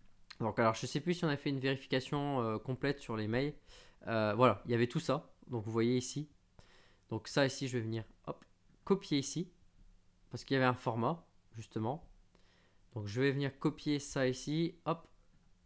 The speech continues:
Et le mettre juste là. Donc quand je dis juste là, c'est ici.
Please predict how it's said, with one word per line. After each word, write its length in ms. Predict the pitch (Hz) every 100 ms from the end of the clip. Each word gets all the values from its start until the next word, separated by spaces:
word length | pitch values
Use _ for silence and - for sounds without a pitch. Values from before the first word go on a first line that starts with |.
| - - - _ - - - - - - _ -
Et 80 |
le 100 | 147
mettre 340 | 139 156 165 - _ - _ _ -
juste 760 | 117 147 165 165 - _ - 151 151 -
là. 200 | 120 113 - - _ _ _ _ _ _ _ _ _ _ _ _ - - _ _ _ - - - -
Donc 160 | 107
quand 120 | -
je 40 | 104
dis 100 | 107
juste 200 | 101 -
là, 180 | 117 -
c'est 180 | - -
ici. 280 | - -